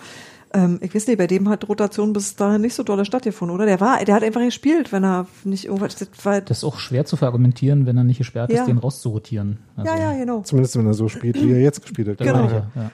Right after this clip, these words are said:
Speaker 1: Und deswegen war das schon irgendwie auch so was, wo ich erst dachte, huch, was passiert denn? Also, klar.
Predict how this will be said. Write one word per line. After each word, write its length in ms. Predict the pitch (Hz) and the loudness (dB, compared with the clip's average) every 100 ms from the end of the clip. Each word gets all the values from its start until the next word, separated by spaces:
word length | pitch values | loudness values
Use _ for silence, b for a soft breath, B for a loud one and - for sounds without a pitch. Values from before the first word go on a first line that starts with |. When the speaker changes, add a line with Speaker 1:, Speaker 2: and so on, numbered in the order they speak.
| - | -10
Speaker 1:
Und 180 | - 214 | -6 -2
deswegen 320 | 214 - 254 | -2 -2 -2
war 100 | 220 | -2
das 120 | 220 220 | -4 -4
schon 160 | 233 | -6
irgendwie 300 | 214 226 240 | -4 -4 -4
auch 100 | - | -8
so 180 | - 226 | -2 0
was, 200 | 214 214 | 0 0
wo 80 | 208 | -2
ich 100 | 208 | -2
erst 180 | 202 214 | -6 -4
dachte, 240 | 208 208 | -6 -4
huch, 160 | 214 269 | -6 -6
was 120 | 196 | -6
passiert 380 | - 190 214 214 | -4 -6 -6 -4
denn? 260 | 196 175 170 | -4 -4 -6
Also, 280 | 185 180 180 - | -6 -6 -6 -8
klar. 280 | - 196 | -4 -4